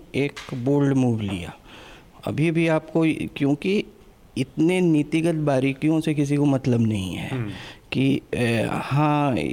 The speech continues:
Speaker 1: इसने, चलो, ये बहुत ही बोल्ड मूव लिया कि नोट बंद कर दिया एकदम रातों रात। तो ये एक, और जो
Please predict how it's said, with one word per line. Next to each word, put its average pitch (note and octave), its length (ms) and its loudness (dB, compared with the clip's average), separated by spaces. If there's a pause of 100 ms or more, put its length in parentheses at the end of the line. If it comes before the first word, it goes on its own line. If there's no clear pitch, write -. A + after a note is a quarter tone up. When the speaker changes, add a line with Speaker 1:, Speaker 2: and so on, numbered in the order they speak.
(480)
Speaker 1:
इसने, D#3 560 2 (240)
चलो, C#3+ 260 0 (180)
ये - 300 -4
बहुत A#2+ 340 -2
ही B2 100 0
बोल्ड G#2+ 360 0
मूव G#2+ 240 0
लिया G#2 340 -2
कि F#2+ 240 -8 (500)
नोट A#2+ 200 0
बंद A2 280 -2
कर A2 180 -4
दिया G2+ 300 -6
एकदम G2+ 420 -6
रातों G2+ 340 -6
रात। F#2+ 240 -6 (480)
तो D3 280 0 (220)
ये D3+ 480 0 (400)
एक, D3+ 380 -2 (440)
और D3+ 480 0 (340)
जो C3+ 560 2